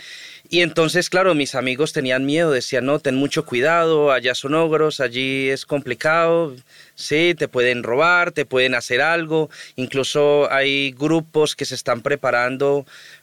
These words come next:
para actuar con violencia hacia los que vengan de Inglaterra. "No digas que vienes de Inglaterra de ninguna manera". Ese tipo de cosas, ¿sí? Me encontraba yo, incluso mis compañeros de trabajo,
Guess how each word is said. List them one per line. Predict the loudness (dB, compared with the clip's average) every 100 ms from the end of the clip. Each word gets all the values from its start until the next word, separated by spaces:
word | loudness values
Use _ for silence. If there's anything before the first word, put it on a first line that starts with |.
| _
para | 0 2 2 2 0
actuar | -2 -4 -2
con | -4 -2
violencia | 0 2 0 -2 -2 -2 -2
hacia | -2 -4
los | -4 -4
que | -2
vengan | -2 0 -2
de | -2
Inglaterra. | -4 -2 0 0
"No | 0 0
digas | 0 0 -2
que | -4
vienes | -2 -2 -2
de | -4
Inglaterra | -2 -2 0 0 0
de | -2
ninguna | -6 -6 -4
manera". | -4 -2 -4 -6 -20 -8
Ese | -4 -4
tipo | -4 -2 0
de | 0
cosas, | 0 -4 -2 -8 -8 -20 _ _ _ _
¿sí? | -8 -2 -2
Me | -2 -2
encontraba | -2 -2 2 2
yo, | 2 2 2 0 -6 -18 -12
incluso | -6 -4 -2
mis | -2 -2
compañeros | -4 0 0 0 0
de | -2
trabajo, | 0 0 0 0 -4